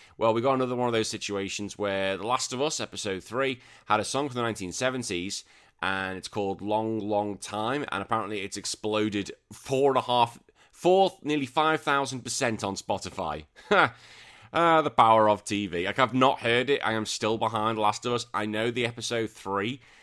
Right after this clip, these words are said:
has been getting review bombed because it's got a gay relationship, and I was like, "If that's the reason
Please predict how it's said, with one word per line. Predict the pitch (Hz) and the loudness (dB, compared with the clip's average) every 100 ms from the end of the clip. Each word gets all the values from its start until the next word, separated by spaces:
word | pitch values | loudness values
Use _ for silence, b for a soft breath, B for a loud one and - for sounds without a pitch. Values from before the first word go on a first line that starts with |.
| B - | B 0
has | 107 104 | 0 0
been | 107 95 | -4 -4
getting | 101 95 95 95 | -4 -4 -4 -6
review | 87 90 90 | -6 -6 -6
bombed | 85 107 113 110 | 0 0 0 -4
because | 98 - 90 | -8 -8 -8
it's | 90 | -6
got | 95 87 | -6 -6
a | |
gay | 90 87 | -4 -4
relationship, | 87 85 80 - 104 113 104 | -4 -6 -6 -8 -6 -6 -4
and | 101 | -6
I | |
was | 92 | -6
like, | 92 | -8
"If | 98 | -4
that's | 107 98 - | -4 -4 -4
the | 104 | -4
reason | 90 87 101 90 | -4 -6 -6 -6